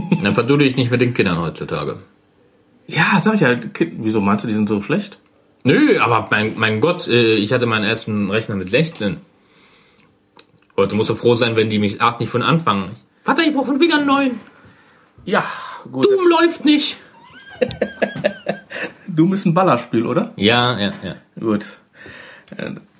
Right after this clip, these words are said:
Speaker 2: ja, aber, und dann fing's an.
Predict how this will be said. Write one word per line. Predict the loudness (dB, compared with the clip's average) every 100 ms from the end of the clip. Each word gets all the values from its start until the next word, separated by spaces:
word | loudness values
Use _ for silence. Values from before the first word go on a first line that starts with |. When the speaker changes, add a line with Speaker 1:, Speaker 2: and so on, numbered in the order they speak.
| -4
Speaker 2:
ja, | 0 2
aber, | 4 2 0 -2 -10 _ _ _ _ _ -2
und | 0 2
dann | 2 2
fing's | 2 2 0
an. | -4 -6